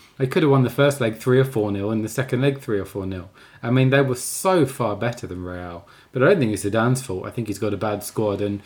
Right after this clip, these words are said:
has suffered from injuries all year and has actually done quite a decent job with them this year.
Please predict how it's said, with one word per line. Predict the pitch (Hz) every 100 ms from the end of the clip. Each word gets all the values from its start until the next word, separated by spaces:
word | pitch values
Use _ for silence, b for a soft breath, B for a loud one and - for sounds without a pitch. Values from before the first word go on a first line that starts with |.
| B B B B
has | 110 101
suffered | - 120 107
from | 110
injuries | 117 127 107 107 101
all | 117
year | 104 120 104 98 - b b
and | 110
has | 120
actually | 147 - 113
done | 113
quite | 107 113 110
a |
decent | 120 113 120
job | 117 143
with | 104
them | 90 92
this | 90 -
year. | 101